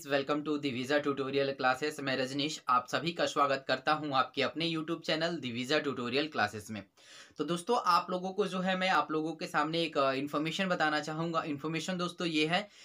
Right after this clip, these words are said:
कि मैं जो है, अ, फ्री लाइव क्लासेज यानी फ्री स्पेशल क्लासेज जो है अनअकैडमी के प्लेटफॉर्म पे और कंटिन्यू में कराता हूँ। वहाँ पे जो है मैं आप लोगों को बता दूँ, रीजनिंग पढ़ाता हूँ,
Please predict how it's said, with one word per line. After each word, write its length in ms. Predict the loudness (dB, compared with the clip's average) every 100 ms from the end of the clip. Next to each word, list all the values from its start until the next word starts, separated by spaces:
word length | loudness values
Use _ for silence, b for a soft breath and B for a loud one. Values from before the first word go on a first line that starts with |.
| B B
कि 140 | -6 -4 -4
मैं 320 | 2 4 4
जो 120 | 2
है, 260 | 2 0 0
अ, 160 | 2 4
फ्री 500 | 2 -6 0 0 2
लाइव 480 | 0 2 4 4 2 2
क्लासेज 400 | 2 2 -2 0
यानी 240 | 0 0
फ्री 420 | -2 -2 0 0
स्पेशल 420 | -6 -6 -4 -2
क्लासेज 500 | -2 2 2 2 -4
जो 120 | -2 -2
है 140 | -2
अनअकैडमी 560 | -2 -2 0 0 0 -2
के 100 | -2
प्लेटफॉर्म 480 | 0 0 0 -4
पे 280 | 0 0 0 B B B 2
और 560 | 4 6 4 2 -2 _
कंटिन्यू 400 | 2 4 4 2
में 140 | 2 2
कराता 380 | 4 4 6 4
हूँ। 300 | 2 -2 0
वहाँ 240 | 2 2
पे 160 | 2 -2
जो 120 | 0
है 180 | 2 2
मैं 120 | 4
आप 200 | 4 2
लोगों 220 | -4 -4
को 100 | 0
बता 280 | 2 4 4
दूँ, 220 | 2 0
रीजनिंग 340 | -2 0 -2
पढ़ाता 380 | 2 2 4 2
हूँ, 200 | 0 -2